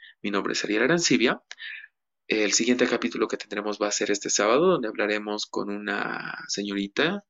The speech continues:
llamada Brenda Valdez, con quien nos comentará un poco de su experiencia sobre algo que hizo que su perspectiva de vida cambie totalmente, la, una aneurisma y una malformación cerebral, el cual,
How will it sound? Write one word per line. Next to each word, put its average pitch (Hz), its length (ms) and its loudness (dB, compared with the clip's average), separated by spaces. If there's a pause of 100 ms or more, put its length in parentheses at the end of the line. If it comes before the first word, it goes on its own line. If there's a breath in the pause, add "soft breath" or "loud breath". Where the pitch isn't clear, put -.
llamada 104 320 -2
Brenda 101 280 0
Valdez, 101 600 -2
con 104 160 -4
quien - 540 -8 (360 loud breath)
nos 110 140 -4
comentará 113 420 2
un 127 100 4
poco 127 200 2
de 113 140 0
su - 100 2
experiencia 110 760 0
sobre - 840 -2 (500 loud breath)
algo 131 400 2
que 107 380 2
hizo 139 340 4
que 156 80 -2
su 151 140 0
perspectiva 151 480 2
de 147 80 6
vida 143 240 -2
cambie 131 260 0
totalmente, 104 720 -2
la, 101 240 -2
una 120 300 0 (240)
aneurisma 127 1000 -2 (160)
y 110 340 0
una 110 260 -2 (240)
malformación 107 680 -6
cerebral, - 440 -6
el - 160 -6
cual, 113 340 2